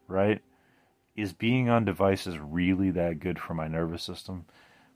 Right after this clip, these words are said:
Probably not. Even, even in today's more developed displays, they're constantly refreshing. They're constantly doing it. You can't see it, but they're doing it. Um, and what they're saying in this article, in this patent, is that,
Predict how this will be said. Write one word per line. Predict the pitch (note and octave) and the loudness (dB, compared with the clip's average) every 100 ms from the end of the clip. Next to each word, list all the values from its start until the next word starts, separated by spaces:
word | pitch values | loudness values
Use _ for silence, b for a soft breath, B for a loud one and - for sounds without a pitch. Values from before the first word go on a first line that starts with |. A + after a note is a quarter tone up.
| - | -2
Probably | - G#2+ G#2+ F2+ F2 | 2 4 4 0 2
not. | F2+ F2 D#2+ - | 2 0 -2 -2
Even, | A2 A2+ G#2+ F2 | 0 2 0 0
even | G#2+ G#2+ G#2 | -2 0 0
in | G2+ | 0
today's | - D#2+ F2+ F#2 F#2 E2 F#2 | -2 -8 -2 0 0 -2 -4
more | F2 | -4
developed | D#2 F2 D2 E2 E2+ F#2 - - b b - | -4 -8 0 2 2 0 -4 -20 b b -8
displays, | G2+ - F2 F2+ F2+ F#2 - - b b b b - - | -6 -6 -2 -2 0 -4 -8 -18 b b b b -20 -10
they're | - - | -2 -2
constantly | - G2 B2+ - G2 F2+ | 2 4 4 2 -4 -2
refreshing. | E2+ E2 - G#2+ - - A2 _ _ _ | -2 -2 -2 -4 -4 -8 -14 _ _ _
They're | F2+ | -14
constantly | - - A2 B2+ G2+ G2 | -10 -2 -2 -2 -4 -4
doing | D#2+ G#2+ G2 | -2 -2 -2
it. | |
You | D#2 | -4
can't | - A2 - | -4 -6 -6
see | - B2+ | -6 -4
it, | F2 - | -4 -8
but | D#2+ | -12
they're | F2 | -8
doing | E2 C3+ F2 | -4 -2 -4
it. | C#2 - B B B B | -8 -18 B B B B
Um, | F2+ F2+ F2 F2 | 0 2 2 0
and | G2 F#2+ E2 - | -2 -2 -2 -8
what | G#2 F#2+ A2+ | 0 4 4
they're | A#2+ A2 | 4 2
saying | - A2+ A2 | 4 4 4
in | G#2+ | 4
this | G#2 - | 2 6
article, | A2 A2+ F#2 | 6 6 2
in | F2+ | -2
this | F2+ - - | -2 -4 -2
patent, | - D#3+ C#3 F2 - B B B B | 4 4 2 -6 -12 B B B B
is | G2 F#2+ E2 | -4 -2 2
that, | G2 F#2 | 6 6